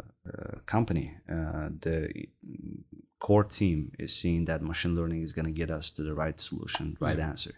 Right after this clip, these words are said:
Speaker 1: And how we're gonna apply it is, is, is really, uh, it, going to be iterative process. But at the end of the day, um, you can find the correlations, and we do see the correlations already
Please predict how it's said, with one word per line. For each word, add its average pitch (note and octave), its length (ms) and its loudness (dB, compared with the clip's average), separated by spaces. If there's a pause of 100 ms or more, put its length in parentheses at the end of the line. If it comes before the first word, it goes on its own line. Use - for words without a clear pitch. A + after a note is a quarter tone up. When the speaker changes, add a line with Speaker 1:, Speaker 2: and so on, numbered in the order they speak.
(640)
Speaker 1:
And E2+ 120 4
how F#2+ 140 8
we're G#2 180 10
gonna F#2 160 4
apply G2+ 360 0
it E2+ 140 4
is, D#2+ 420 0
is, D#2 440 -2
is D#2 400 -4
really, F#2+ 400 8 (460)
uh, - 160 0
it, - 140 -4 (400)
going G#2+ 200 12
to G2+ 100 0
be E2+ 140 2
iterative D#2+ 540 0 (380)
process. - 560 4 (200)
But E2+ 400 2
at - 160 -8
the F2+ 80 6
end F2+ 100 4
of E2 100 -4
the E2 80 -4
day, E2+ 340 4 (500)
um, E2 400 2 (320)
you F#2+ 180 6
can F#2 160 4
find G2+ 400 4
the E2+ 80 2
correlations, D#2+ 640 -2
and F2+ 180 2
we E2+ 60 6
do B2 260 8
see F#2 200 2
the D#2 80 -2
correlations - 580 8
already D#2+ 500 2